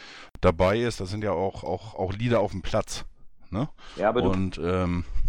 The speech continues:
Speaker 1: von daher, ähm, hoffe ich einfach, <laughs> dass es mit Santos gut geht. Nicht, dass man das, äh, äh, zu früh macht, wie jetzt zum Beispiel auch bei, bei Aaron,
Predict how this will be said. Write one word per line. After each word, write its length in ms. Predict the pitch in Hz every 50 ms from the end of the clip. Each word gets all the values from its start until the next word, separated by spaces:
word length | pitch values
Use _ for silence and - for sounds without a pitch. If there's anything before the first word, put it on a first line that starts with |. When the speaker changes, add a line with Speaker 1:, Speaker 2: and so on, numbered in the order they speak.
| - -
Speaker 1:
von 200 | - - 101 92
daher, 480 | 92 98 98 101 104 107 104 104 92 65
ähm, 440 | 76 95 98 98 98 92 85 - -
hoffe 200 | 120 139 - -
ich 160 | 117 - 85
einfach, 260 | 110 117 110 120 110 -
<laughs> 120 | - -
dass 160 | 147 120 -
es 120 | 104 98 98
mit 180 | 104 107 -
Santos 440 | - - 120 117 110 110 101 - -
gut 180 | - 110 - -
geht. 280 | 131 131 135 - - - - - - - - - -
Nicht, 160 | - 107 -
dass 120 | 107 98 -
man 120 | 107 104
das, 260 | 104 104 101 - -
äh, 40 | - 90 98 95 87 69 82 101
äh, 60 | 95 90
zu 180 | - - 104
früh 260 | - - - 113 113
macht, 320 | 117 123 123 120 - - -
wie 60 | 104
jetzt 160 | 107 107 -
zum 140 | - 101 98
Beispiel 260 | 98 98 - - 76
auch 140 | 73 87 -
bei, 180 | - 98 92 90
bei 320 | - 92 95 90 - 69
Aaron, 320 | 95 101 110 113 117 120